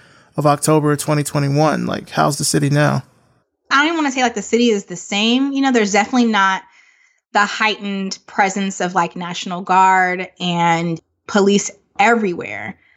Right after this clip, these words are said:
Speaker 2: However, the city is still hurting. And, you know, we still haven't got the demands for justice that we wanted with George Floyd. And so,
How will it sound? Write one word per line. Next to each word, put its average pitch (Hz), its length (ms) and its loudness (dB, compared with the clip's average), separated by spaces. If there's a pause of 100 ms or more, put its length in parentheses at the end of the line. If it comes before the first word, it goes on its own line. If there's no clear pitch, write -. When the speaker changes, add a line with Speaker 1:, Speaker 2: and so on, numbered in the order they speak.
(100)
Speaker 2:
However, 202 840 2 (140)
the 202 200 -2
city 226 380 2
is 226 160 2
still 202 300 -2
hurting. 190 560 -2 (200)
And, 185 580 2
you 185 120 -2
know, 180 240 2
we 190 140 2
still 185 340 0
haven't 190 480 0
got 185 360 2
the 190 80 -4
demands 180 640 -2
for 180 240 -2
justice 180 460 -2
that 196 100 -2
we 190 120 0
wanted 175 360 0
with 180 380 -2
George 185 300 2
Floyd. 202 520 2 (540)
And 180 200 -4
so, 180 640 2